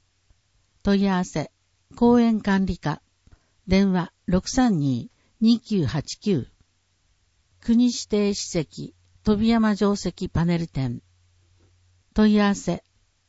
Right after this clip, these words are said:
文化課、電話六三二二七六八。十一日から十五日、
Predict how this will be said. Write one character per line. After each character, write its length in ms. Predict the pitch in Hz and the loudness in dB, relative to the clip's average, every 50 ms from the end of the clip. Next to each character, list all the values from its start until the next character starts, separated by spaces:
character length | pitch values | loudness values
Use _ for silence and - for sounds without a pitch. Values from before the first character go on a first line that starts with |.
| _ - | _ 0
文 220 | 190 196 202 214 | 2 2 2 2
化 160 | - 202 185 | 0 -2 -4
課、 240 | - - - 180 - _ _ _ _ _ _ _ _ _ - | -4 -4 -6 -6 -8 _ _ _ _ _ _ _ _ _ -4
電 280 | 185 190 196 196 190 185 | 0 2 2 2 2 2
話 180 | 180 165 - _ _ _ _ | 0 -2 -4 _ _ _ _
六 220 | - 175 180 - - | -2 -2 -2 -2 -2
三 300 | - - 247 226 190 151 | -2 0 0 2 2 0
二 320 | 147 139 123 113 - - _ _ _ _ _ - | 0 -2 -4 -4 -8 -14 _ _ _ _ _ -2
二 180 | 214 208 233 233 | 2 4 4 4
七 260 | 226 220 202 180 143 | 4 2 2 2 0
六 280 | 120 123 135 - - 156 | 0 -2 -4 -4 -4 -4
八。 360 | 170 170 - - - 147 - _ _ _ _ _ _ _ _ _ _ _ _ _ _ _ _ _ _ _ _ _ _ _ _ _ _ _ _ _ _ - | -4 -4 -6 -10 -16 -18 -18 _ _ _ _ _ _ _ _ _ _ _ _ _ _ _ _ _ _ _ _ _ _ _ _ _ _ _ _ _ _ -10
十 300 | 214 196 233 262 262 277 | -4 -2 0 0 0 0
一 260 | 269 240 - - 240 | -2 -2 -4 -2 0
日 240 | 240 240 233 - - | 0 0 0 -2 -4
か 120 | - 156 143 | -4 -2 -2
ら 180 | 139 127 - _ - | -2 -4 -6 _ -10
十 320 | 185 190 226 247 240 202 | -4 0 2 2 2 2
五 160 | 160 185 180 180 | 4 2 2 2
日、 440 | 175 151 123 - - - - - | 2 -2 -4 -6 -10 -14 -14 -14